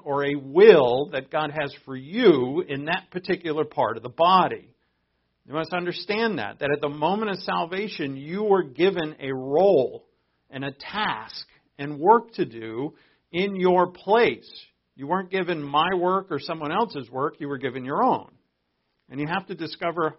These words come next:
how, what this work is. And God has made it very easy to discover that work. It also, it takes time, but He hasn't made it hard. As we'll see, I got a point coming up. I'll show you that. If you do His will,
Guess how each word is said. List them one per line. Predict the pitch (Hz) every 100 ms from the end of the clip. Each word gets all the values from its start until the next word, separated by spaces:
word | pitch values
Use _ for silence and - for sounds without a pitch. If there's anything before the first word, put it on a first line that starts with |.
| _
how, | _ - 160
what | 160 160
this | 135 -
work | 131 113
is. | 226 175 104 _ _ _ _ _ _
And | 135 135
God | 170
has | 175 143
made | 147
it | 139
very | 127 123 117
easy | 147 135
to | 120 127
discover | 117 113 190 170 120
that | 104 104
work. | 107 - _ _ _ _ _ -
It | 127
also, | 151 151 127 _ _
it | 143 -
takes | 151 131 -
time, | - 214 196 131 135 - _ _ _
but | 139
He | 143
hasn't | 165 170 165
made | 151 139
it | 127
hard. | - 160 123 - - _ _ _ _ _ _
As | 117
we'll | 120
see, | - 139
I | 127
got | 123
a |
point | 110 143 131
coming | 120 117
up. | 131 143
I'll | 120
show | - 170
you | 160 123
that. | 123 123 - _ _ _ _ _ _ _
If | 131
you | 139
do | 135 185 202
His | 190 156
will, | 175 226 156 120 131